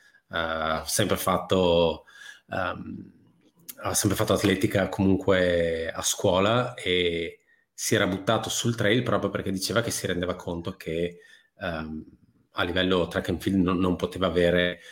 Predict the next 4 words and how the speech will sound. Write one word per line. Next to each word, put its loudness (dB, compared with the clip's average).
grandi 2
speranze 0
di, -4
di -4